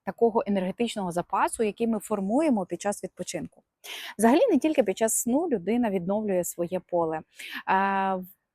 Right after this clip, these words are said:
також це може бути під час якоїсь дрімоти в день, під час медитації, масажу, занять собою і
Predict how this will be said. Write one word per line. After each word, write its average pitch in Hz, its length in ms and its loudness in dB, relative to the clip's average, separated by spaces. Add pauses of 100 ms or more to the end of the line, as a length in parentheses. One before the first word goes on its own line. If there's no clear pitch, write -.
(200)
також 294 300 4
це 220 100 -8
може 208 240 -2
бути 208 300 0
під 180 180 -10
час 196 180 0
якоїсь 180 260 -2
дрімоти 220 680 2
в 226 160 -6
день, 247 540 2
під 185 240 -6
час 156 280 -2
медитації, 247 840 0
масажу, 240 680 4
занять 190 380 -4
собою 262 680 4
і 247 180 2